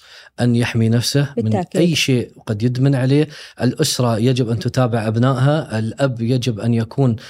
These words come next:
Speaker 1: قريب من أبنائه بشكل كبير حتى لا يتعرضون إلى نكسات أو يتعرضون لب-، لهذا الإدمان. ف-
Speaker 2: أنا حابة بس، آه، أنبه الأسر، آه، إذا اكتشفتوا يعني لا قدر الله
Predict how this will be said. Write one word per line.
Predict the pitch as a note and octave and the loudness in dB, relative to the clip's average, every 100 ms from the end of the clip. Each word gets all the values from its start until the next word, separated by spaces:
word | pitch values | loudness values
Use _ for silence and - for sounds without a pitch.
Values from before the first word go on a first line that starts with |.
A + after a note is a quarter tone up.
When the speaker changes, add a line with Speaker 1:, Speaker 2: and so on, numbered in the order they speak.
| - - | -20 -6
Speaker 1:
قريب | A#2+ C3+ D#3+ | 0 2 2
من | C#3 | 2
أبنائه | B2+ B2 C3 A#2 A2+ | 2 2 2 2 0
بشكل | A2 C3 A2+ | 0 -2 -4
كبير | - B2+ B2+ | -2 0 0
حتى | - C3+ B2+ | -2 -2 0
لا | B2+ | 2
يتعرضون | B2 A#2+ A#2 A#2 A#2+ A#2+ | 0 -2 0 0 2 0
إلى | A2 A2+ A2 | 0 -2 -2
نكسات | A2 A#2+ - C#3 D#3+ - - - | -2 -2 -2 0 -2 -6 -20 -8
أو | A2+ B2+ | 0 0
يتعرضون | B2 A2 A2+ A2 A#2 A2+ | 0 0 -2 0 2 0
لب-، | G2+ | 0
لهذا | A2 G#2+ G#2 A#2 G#2+ | -2 -2 0 0 0
الإدمان. | F#2+ F#2 F#2 F#2 - - - | -4 -4 -4 -6 -8 -18 -16
ف- | - A#2 | -6 -2
Speaker 2:
أنا | A#2 A#2 A#2 A#2 - A3 A3+ | 0 0 0 -4 -4 0 0
حابة | A3 B3+ A3 | 0 -4 -2
بس، | G#3+ A3+ - | 0 -2 0
آه، | G3 F#3 | -4 -2
أنبه | F#3+ G#3 F#3+ F#3 F3+ | 0 0 0 0 -2
الأسر، | - F#3+ - F#3 F3+ - | -2 -4 -2 -4 -4 -6
آه، | F#3+ F#3 F3+ - | -4 -4 -4 -4
إذا | G3 | -2
اكتشفتوا | G3+ - G#3+ C4 - - F3+ | -2 -2 -2 -2 -4 -8 -4
يعني | E3+ F3 F3+ | -2 -2 0
لا | G3+ | 0
قدر | - F#3 F3+ F3 | -2 -4 -4 -2
الله | F3+ F3+ | -2 -4